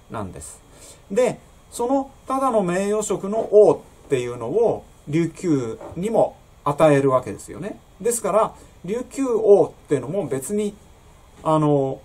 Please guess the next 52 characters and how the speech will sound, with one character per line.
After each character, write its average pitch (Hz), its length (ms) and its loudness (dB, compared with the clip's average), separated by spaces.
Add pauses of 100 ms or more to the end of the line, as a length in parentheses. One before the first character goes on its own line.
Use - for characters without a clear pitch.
(100)
た 254 120 0
だ 240 120 4
の 143 100 4
名 143 200 2
誉 226 120 4
職 - 400 -2
な 147 160 4
ん 147 80 4
で 120 80 -2
す - 140 -8
よ。 101 180 -6 (880)
だ 175 120 2
か 151 100 6
ら、 147 320 4
あ 147 80 2
の、 139 360 4
こ 165 120 -2
れ、 160 120 0
民 196 260 -2
国 220 160 2
国 220 360 0
内 175 220 2
の 214 300 0 (100)
王 185 200 4
府 147 140 -4
の - 220 -6 (120)
形 147 200 4
式 - 240 -14
と - 140 -4
全 147 320 -2
く 214 120 2
同 202 120 0
じ 180 100 -6
形 170 200 -6
式 160 240 -12
で 180 120 -2
琉 135 160 -6
球 127 160 -8
に 98 60 -8
も 85 120 -12
与 - 140 -16
え - 40 -16
る。 - 100 -18 (180)
で、 202 100 2
民 240 200 -2
国 262 160 -2
国 240 380 -6
内 208 200 2
の 202 280 0
王 185 60 2
府 151 240 -4
の、 165 320 -2